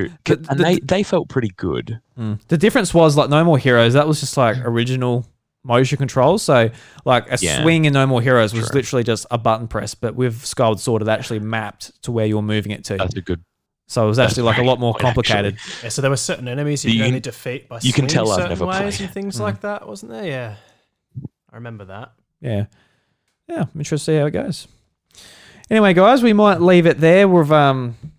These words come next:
Speaker 1: we're running a bit late, and I've, I've got to let these guys get home. They've just had a trip from Melbourne, so I can't go too much later.
Speaker 3: Yeah,
Speaker 1: But,
Speaker 3: straight out of the
Speaker 1: um,
Speaker 3: car.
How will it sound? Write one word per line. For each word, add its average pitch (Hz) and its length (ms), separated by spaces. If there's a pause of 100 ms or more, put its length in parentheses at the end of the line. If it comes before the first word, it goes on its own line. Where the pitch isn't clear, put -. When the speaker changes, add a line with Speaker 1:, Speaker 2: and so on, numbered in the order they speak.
Speaker 1:
we're 143 100
running 143 240
a 127 40
bit 123 140
late, 131 380
and 120 100
I've, 113 140 (120)
I've 127 100
got 135 100
to 123 60
let 123 160
these 120 200
guys 120 300
get 117 180
home. 131 320
They've 120 280
just - 200
had 127 140
a - 20
trip 135 280
from 123 180
Melbourne, 113 380
so 110 160
I 107 60
can't 113 400
go 110 180
too 147 240
much 117 240
later. 131 340
Speaker 3:
Yeah, - 360
Speaker 1:
But, 147 100
Speaker 3:
straight 117 200
out 113 120
of 107 60
the 110 160
Speaker 1:
um, 123 300
Speaker 3:
car. 113 80